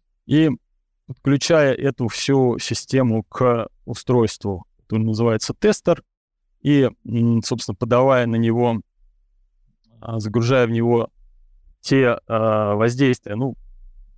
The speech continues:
очень часто это бывают те же воздействия, что мы использовали на стадии функциональной верификации. Таким образом, мы можем,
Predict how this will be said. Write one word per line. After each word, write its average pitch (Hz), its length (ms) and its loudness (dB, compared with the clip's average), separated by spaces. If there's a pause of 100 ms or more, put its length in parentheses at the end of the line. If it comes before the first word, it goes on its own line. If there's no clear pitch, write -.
(120)
очень 117 300 -4
часто 120 300 0
это - 160 -10
бывают 110 420 0
те 123 120 0
же 110 140 0
воздействия, 107 520 0
что - 160 -8
мы 110 100 0
использовали 107 540 0
на 110 320 0 (460)
стадии 107 300 0
функциональной 143 680 0
верификации. 123 760 -2 (300)
Таким 170 240 0
образом, 117 340 0
мы 107 100 0
можем, 117 460 0